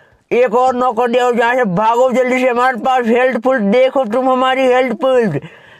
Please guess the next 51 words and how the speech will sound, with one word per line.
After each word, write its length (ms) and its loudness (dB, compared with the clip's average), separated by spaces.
अगर 260 -2
गोली 420 2
का 140 0
अगर 220 0
हवा 280 0
भी 120 0
आ 100 2
गई, 160 0
मैं 200 0
जो 80 2
हम 220 0
देखो 280 2
घुटने 320 -2
में 140 0
फेंक 360 0
में 60 0
याद 320 2
है। 220 0
तो 200 0
हाँ 200 -4
थू, 380 -2
कुछ 100 -2
डरे 240 0
विमल 260 0
ने 140 -2
खाली 220 -2
हमने। 280 0
तो 280 0
विमल 280 0
को 120 -2
थूको 300 0
रे 120 0
जल्दी 300 0
से 100 0
और 520 2
पट्टियाँ 440 -2
पुट्टियाँ 420 0
बांधो 360 0
रे 80 2
जल्दी 260 -2
से। 80 0
तो 240 0
हम 160 -6
इधर 120 0
आके 180 -2
पट्टियाँ 320 -2
पुट्टियाँ 240 -2
बांधे 380 0
तभी 240 -2
तुम 180 -2
देखो। 360 2